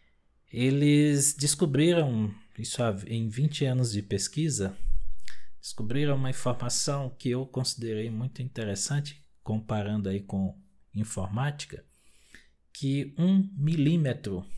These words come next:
quadrado de cérebro tem capacidade de armazenar, é, dois mil,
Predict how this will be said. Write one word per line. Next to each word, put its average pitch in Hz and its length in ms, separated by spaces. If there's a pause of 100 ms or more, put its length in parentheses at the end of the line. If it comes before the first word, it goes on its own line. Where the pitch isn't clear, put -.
(160)
quadrado 107 720 (320)
de 110 160
cérebro 113 720 (720)
tem 117 140
capacidade 120 800
de 123 120
armazenar, 117 920 (1120)
é, 107 760 (440)
dois 135 320
mil, 110 500